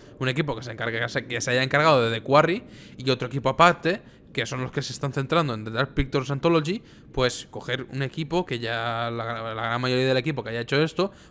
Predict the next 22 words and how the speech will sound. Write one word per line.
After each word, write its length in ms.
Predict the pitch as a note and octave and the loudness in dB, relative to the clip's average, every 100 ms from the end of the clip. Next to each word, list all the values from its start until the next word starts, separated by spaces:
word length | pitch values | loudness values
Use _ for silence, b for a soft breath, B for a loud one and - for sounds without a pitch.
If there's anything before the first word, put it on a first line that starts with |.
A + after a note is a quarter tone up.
| B | B
pues 260 | B2 - - | -4 -6 -12
separarlo 720 | - C3 A2+ A#2+ D#3 D#3+ G3 B B | -6 -4 0 4 4 4 0 B B
y 260 | - C3 A#2 - - - | -4 -4 -4 -12 -20 -10
hacer, 340 | A#2 A#2 A2 | -10 -6 -8
seguir 240 | - A#2+ G#2+ | -6 -6 -6
haciendo 280 | G#2 G#2+ G#2 | -8 -12 -12
esto. 260 | - D#3 B2+ | -8 -8 -6
A 40 | |
lo 80 | A#2+ | -8
mejor 260 | A2 C#3 D3 | -2 0 0
si 80 | |
hubieran 220 | C#3+ B2+ C#3+ | 0 0 0
hecho 180 | C#3 | 0
eso, 220 | C#3 C#3 E3+ | -2 -2 -10
quizás 240 | B2+ C#3 | -8 -4
no 80 | D3 | -2
habría 200 | D3 C3 | -2 -2
salido 220 | A#2+ A2+ | -2 -4
tan 120 | A2 | -4
mal 100 | A2 | -8
este 160 | A2 G#2 | -10 -10
juego. 240 | C3 - | -8 -10